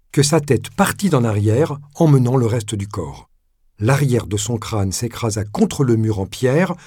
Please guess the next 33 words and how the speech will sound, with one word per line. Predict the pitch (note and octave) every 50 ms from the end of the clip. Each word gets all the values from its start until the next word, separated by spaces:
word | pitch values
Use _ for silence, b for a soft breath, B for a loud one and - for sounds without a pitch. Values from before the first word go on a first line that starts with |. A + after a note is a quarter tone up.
| B B B B B B
les | G2 G#2+ G#2 G#2
panneaux | G#2 - E3+ D#3+ D3 C#3+
s'écroulèrent, | C#3+ C#3+ C3 A2+ - - - A2+ G#2+ G#2 A2 A#2+ C#3 C#3+ D3 D3 - _ _ _ _ _ -
les | A2 A2+ G2+
courroies | G#2 - - C3+ A2+ G2 A2 C3 C3
se | - - G#2+
vrillèrent, | F#2+ E2+ G#2+ G#2 B2+ B2 A2 A#2 A2+ B2 D#3 - C3+ - _ _ _ _ _ _
Albert | - C#3+ C#3 B2+ A2+ C#3+ D3+ C#3+ B2
en | G#2
fut | - - C3 -
étranglé. | G#2+ - - - A2 G2 F#2+ E2 D2+ D2 - _ _ _ _ _ _ _ _ _ _ C3+
Il | C3 -
se | - - C3+
débattit | B2+ C#3+ F#3 D#3+ D#3+ D3+ D3 - - B2 G#2 - -
comme | - G3 F#3+ E3+
un | D#3+ C#3+
homme | C#3+ C3+ A#2+ G#2
qui | - B2+ G#2+
se | - A2+
noie, | G#2+ G#2+ A2+ A#2 C3+ D3 E3 F3+ D#3 B B B B B B B B
le | A2+ A#2 A#2
souffle | A2 - - - G3 - - - C#3+
coupé, | C#3 - - A2+ G#2+ G#2 C3 C3 D3 F3 E3+ - _ _ _ _ _ _ -
les | A2+ C3 C3
panneaux | - - B2 C3 D#3 E3+ D3 A#2 G#2+
déjà | F#2+ F2+ C3+ C3+ A2+ - A#2+ A2
lourds | A#2 B2 D#3+ E3+ D#3 A#2+ - F2+ b b b b
lui | - A#2 A#2+ C3 B2
étaient | - C3 G#2+
tombés | G2+ - E3 E3+ D#3+ D3 C#3+
dessus | C#3+ C3+ A#2 - - - - E3+ - - _ _
en | F3 F3 E3+
accordéon, | E3+ D3 D3 D#3+ D#3+ - C3 C3+ B2+ A2+ G#2